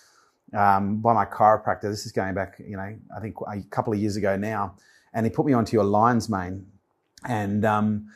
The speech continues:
this is before I heard, heard Joe Rogan talking about it. This is before I heard, you know, Dave Asprey talking about your products as well.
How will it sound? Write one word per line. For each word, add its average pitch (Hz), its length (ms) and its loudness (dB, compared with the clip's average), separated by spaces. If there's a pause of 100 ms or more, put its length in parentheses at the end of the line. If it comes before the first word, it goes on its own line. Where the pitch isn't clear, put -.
this 139 160 4
is 131 80 4
before 113 360 4
I 95 40 -2
heard, 104 260 0
heard 104 220 2
Joe 98 160 2
Rogan 104 380 0
talking 110 300 0
about 104 220 0
it. 101 120 -4
This 113 120 -4
is 107 60 -8
before 98 340 0
I 90 40 -2
heard, 95 280 -2
you 107 80 -8
know, 92 80 -6
Dave 95 280 -2
Asprey 101 400 -4
talking 107 260 -4
about 98 200 -4
your 98 100 -8
products 104 340 -2
as 98 100 -10
well. 107 300 0